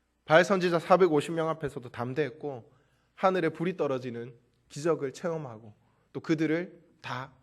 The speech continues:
멸하십니다. 그 중심에 엘리야가 있었습니다. 그런데 이세벨이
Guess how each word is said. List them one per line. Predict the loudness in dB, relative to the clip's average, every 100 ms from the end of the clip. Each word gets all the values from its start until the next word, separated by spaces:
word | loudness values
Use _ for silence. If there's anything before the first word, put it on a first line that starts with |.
| _
멸하십니다. | -10 -6 -6 -10 -20 -20 -20 _ _ _ _ _ _ _ _ _ _ _ _ _ _ _ _ _ _ _ _ _
그 | -2 0
중심에 | 0 -2 -2 -2 -2 -2 -6
엘리야가 | -8 -6 -6 -10
있었습니다. | -14 -18 -20 -20 -20
그런데 | -6 -4 -2 -4 -8 -14 _ _ _ _ _ _ _ _ _ _ _ _ _ _ _ _ _ _ _ _ _ _ _ _ _ _ _ _ _ _
이세벨이 | -8 -4 -2 -2 -4 -8 -10